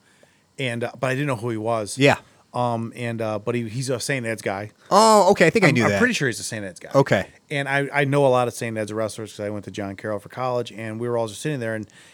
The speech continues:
Speaker 1: he was, he was a very nice guy.
Speaker 2: Yeah.
Speaker 1: Incredibly nice guy. Um, and, uh, we talked for a little while. It was really nice. We all just kinda went our own ways, and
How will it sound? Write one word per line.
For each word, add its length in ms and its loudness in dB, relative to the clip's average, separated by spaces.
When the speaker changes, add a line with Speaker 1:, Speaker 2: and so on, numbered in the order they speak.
Speaker 1:
he 140 -2
was, 120 0
he 100 0
was 100 0
a 40 -4
very 320 -2
nice 220 -4
guy. 340 -12
Speaker 2:
Yeah. 320 -4
Speaker 1:
Incredibly 540 0
nice 240 -10
guy. 300 -18
Um, 480 -4
and, 280 0
uh, 160 4
we 80 -2
talked 220 4
for 80 0
a 40 0
little 160 4
while. 160 6
It 40 2
was 120 -2
really 160 -2
nice. 380 -2
We 80 -2
all 80 0
just 100 -10
kinda 180 -6
went 160 -4
our 100 -2
own 120 -4
ways, 300 -4
and 220 -8